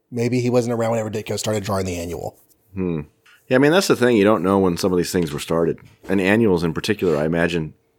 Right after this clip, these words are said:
Speaker 2: probably take longer.
Speaker 1: Right. So, I mean, there's, they're not losing their workload in their regular books. So they're probably
Speaker 2: Right.
Speaker 1: doing these annuals over the period of several months in the background, especially with oversized stories like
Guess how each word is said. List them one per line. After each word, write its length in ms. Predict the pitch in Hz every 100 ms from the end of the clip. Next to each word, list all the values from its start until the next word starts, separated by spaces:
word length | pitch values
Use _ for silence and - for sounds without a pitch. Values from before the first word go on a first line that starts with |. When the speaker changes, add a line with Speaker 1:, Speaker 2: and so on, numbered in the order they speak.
| _
Speaker 2:
probably 200 | 101 82
take 260 | - 92
longer. 460 | 90 90 98 117 - _ _ _ -
Speaker 1:
Right. 500 | - 123 127 127 120
So, 420 | 110 135 127 123 - - _ _ -
I 40 |
mean, 200 | 151 135
there's, 240 | 127 143 -
they're 180 | 143 135
not 280 | 156 180 135
losing 440 | 127 151 151 139
their 120 | 127
workload 640 | 107 120 127 123 117 113
in 160 | 127 113
their 140 | 117
regular 360 | 104 139 151 92
books. 520 | - 87 - - - -
So 160 | -
they're 120 | 123 87
probably 240 | - 98
Speaker 2:
Right. 80 | 131
Speaker 1:
doing 160 | 123
these 160 | 120 110
annuals 320 | 120 120 117
over 140 | 120 117
the 80 |
period 240 | 113 120 113
of 100 | 101
several 340 | - 120 107
months 380 | 95 117 107 -
in 60 | 107
the 60 |
background, 380 | 92 110 113 107
especially 500 | 107 - 185 - 151
with 140 | 127 123
oversized 540 | 147 170 165 123 110
stories 440 | - 113 107 107 101
like 260 | 107 104